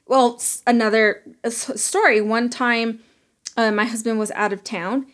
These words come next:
and I was asleep. And my husband, um, got to the hotel very late, and he always checks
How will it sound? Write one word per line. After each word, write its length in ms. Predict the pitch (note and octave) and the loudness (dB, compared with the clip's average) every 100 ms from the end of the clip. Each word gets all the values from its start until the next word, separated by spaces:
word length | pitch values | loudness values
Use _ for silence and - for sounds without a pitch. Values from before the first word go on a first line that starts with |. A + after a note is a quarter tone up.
| _ _ _ | _ _ _
and 680 | A3 A3 G#3 G3 F#3+ F#3+ F#3 - | -4 -2 -2 -2 -4 -4 -8 -2
I 140 | G3 | 2
was 180 | A3 A#3+ | 2 2
asleep. 540 | F#3+ - F3+ F#3 B3 _ _ _ _ _ _ _ _ _ - - | -2 -6 -8 -10 -12 _ _ _ _ _ _ _ _ _ -12 -2
And 280 | A#3 G#3+ | 0 0
my 80 | G#3+ | 0
husband, 760 | A3+ E4+ G4+ - A#3 G#3+ A3+ A#3 - _ | 0 0 0 0 -2 -2 -4 -8 -14 _
um, 580 | A3 G#3+ G3 F#3+ F#3 - _ _ G#3 | -4 -2 -2 -4 -8 -12 _ _ -4
got 260 | A3 - | -4 -4
to 80 | - | -6
the 140 | A3 G#3+ | -6 -4
hotel 600 | G#3+ G#3 F#3 F3 A3 - _ _ _ _ _ | -4 -6 -6 -6 -6 -10 _ _ _ _ _
very 400 | F#3+ A#3+ D#4 C#4 | -2 2 4 4
late, 340 | F#3+ F#3 - - | 2 0 -2 -4
and 140 | G#3+ | -4
he 100 | A3 | 2
always 280 | C4 B3 B3 | 4 4 2
checks 420 | - G#3 - - | -4 -6 -4 -6